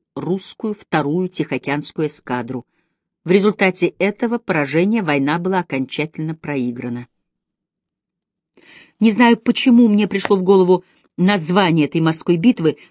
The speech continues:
Я подумал, что он был, вероятно, инженером флота или чем-то в этом роде. «Нет, Мунхо», — ответил он. Примечание.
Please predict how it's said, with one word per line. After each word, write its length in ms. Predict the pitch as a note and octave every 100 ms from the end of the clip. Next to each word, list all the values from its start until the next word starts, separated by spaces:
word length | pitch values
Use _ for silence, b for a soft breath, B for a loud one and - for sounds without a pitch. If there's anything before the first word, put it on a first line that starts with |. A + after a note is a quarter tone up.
| -
Я 120 | G3
подумал, 320 | G3+ G#3 G#3+
что 260 | G3 - G3+
он 280 | - G#3 F#3+
был, 100 | G#3
вероятно, 420 | F#3+ G3 G3 G3+
инженером 440 | G3 F#3+ F#3+ F#3
флота 440 | F#3 G#3 D4 D4 F#3+ b b
или 140 | G3
чем-то 460 | G3+ - C#4 C4+ A#3+
в 40 |
этом 220 | A#3 A#3
роде. 400 | G#3 E3 C#3+ C#3 - _ _ _ _ _ -
«Нет, 360 | C4+ C4 - _ _ _ _ _ _ _ _ _ _ _
Мунхо», — 600 | G#3+ C4+ B3 - - C#3 - _ _ _ _ _
ответил 500 | C#3 C3+ C#3 B2+ C3
он. 180 | B2 A#2+ _ _ _ _ _ _ _ _ _ _ _ _ _ _ _ _ _ _
Примечание. 720 | - F#3 F3+ D3 B2+ B2 B2